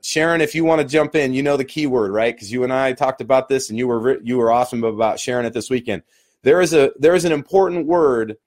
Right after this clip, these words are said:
that we all have, uh,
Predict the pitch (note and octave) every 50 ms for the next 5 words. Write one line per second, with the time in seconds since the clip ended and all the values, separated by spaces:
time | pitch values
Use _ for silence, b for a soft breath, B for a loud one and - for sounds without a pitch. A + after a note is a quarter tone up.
0 | _ _ _ _ _ _ _ _ _ _ _ A2+ C3+ B2+ A2+ B2+ B2 B2 C3 C#3+
1 | D#3 E3 - F3 F3+ D#3+ D3 C3 A#2+ A2+ A2+ A2 A2 - - _ _ _ _ _
2 | _ - A2+ A#2 A2+ A2+ A2+ A2 G#2+ -